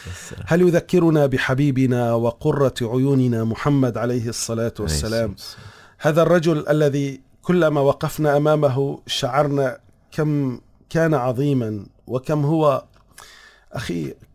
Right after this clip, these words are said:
Speaker 2: كم عمل على مشروعه وكم تعب أخي عبد الله. غزوة تبوك.
Speaker 1: نعم.
Speaker 2: وما أدراك ما غزوة تبوك.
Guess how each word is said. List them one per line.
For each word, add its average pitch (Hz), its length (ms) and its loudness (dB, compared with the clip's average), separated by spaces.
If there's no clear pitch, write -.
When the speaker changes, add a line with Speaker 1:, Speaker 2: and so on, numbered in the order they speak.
Speaker 2:
كم 180 200 2
عمل 175 260 4
على 139 240 4
مشروعه 117 640 -2
وكم 127 340 -4
تعب 120 340 -6
أخي - 300 -8
عبد 90 260 -16
الله. - 220 -14
غزوة 147 300 -2
تبوك. 131 560 -10
Speaker 1:
نعم. 90 200 2
Speaker 2:
وما 156 300 2
أدراك 139 360 0
ما 131 180 0
غزوة 123 340 -2
تبوك. 98 500 -14